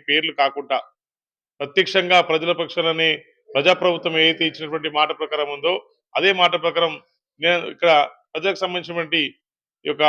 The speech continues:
ప్రజా సభలో నేరుగా ప్రవేశపెట్టి అభ్యంతరాలు ఉన్నటువంటి వారు అభ్యంతరాలు తెలిపే విధంగా, అర్హులు ఉన్నటువంటి వారి యొక్క ప్రక్రియను నేరుగా ప్రజలకు చూపించే విధంగా ఒక కార్యక్రమం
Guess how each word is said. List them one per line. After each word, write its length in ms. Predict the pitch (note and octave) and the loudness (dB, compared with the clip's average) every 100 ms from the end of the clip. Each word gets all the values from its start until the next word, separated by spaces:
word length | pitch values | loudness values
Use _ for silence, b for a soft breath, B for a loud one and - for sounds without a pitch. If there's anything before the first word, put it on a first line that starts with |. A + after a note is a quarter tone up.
| D3 C#3 - - _ - | 6 6 2 -8 _ -4
ప్రజా 260 | D3 E3 F3+ E3+ E3 - - _ _ - | 0 6 8 8 6 2 -10 _ _ -10
సభలో 420 | - D#3+ G3 G3 D3+ - - _ _ C#3 | -4 0 2 2 0 -4 -20 _ _ 0
నేరుగా 280 | F3 F#3+ F3+ | 2 4 2
ప్రవేశపెట్టి 580 | D#3+ D#3+ E3+ C#3 D3 F#3 - _ - | 2 0 -2 -8 -6 -6 -8 _ -8
అభ్యంతరాలు 500 | C3+ G3 F#3+ F#3+ F#3+ F3+ | 0 0 0 0 0 -2
ఉన్నటువంటి 420 | F3 F3 D#3+ D#3+ C3+ _ _ _ - | -4 -6 -4 -4 -6 _ _ _ 0
వారు 180 | D3+ D#3 | 2 2
అభ్యంతరాలు 400 | D3 E3+ F3+ E3+ | 2 2 2 0
తెలిపే 260 | D#3+ D3+ E3 | -2 -6 -4
విధంగా, 300 | D#3 D#3 E3 F3 - _ _ _ - | -2 2 2 0 -4 _ _ _ -4
అర్హులు 280 | E3+ G#3 G3+ | 0 0 0
ఉన్నటువంటి 340 | G3 F3+ F3+ F3 | -2 -4 -2 2
వారి 160 | E3+ | 2
యొక్క 120 | E3+ E3 | 2 -2
ప్రక్రియను 460 | D#3+ D3+ F3 E3+ E3+ D#3 D3 D#3 | -4 -2 0 0 -2 -8 -12 -4
నేరుగా 280 | E3 E3+ F3 | -2 0 0
ప్రజలకు 300 | D3+ D#3+ D#3 | 0 -2 -4
చూపించే 320 | D#3+ D3 D#3 D#3+ | -8 -12 -10 -8
విధంగా 360 | C#3+ D3+ D#3+ E3+ - b b | -6 -4 -2 -2 -6 b b
ఒక 100 | C#3+ C3+ | -20 2
కార్యక్రమం 440 | C#3+ F3+ F3+ G3+ | 4 4 4 0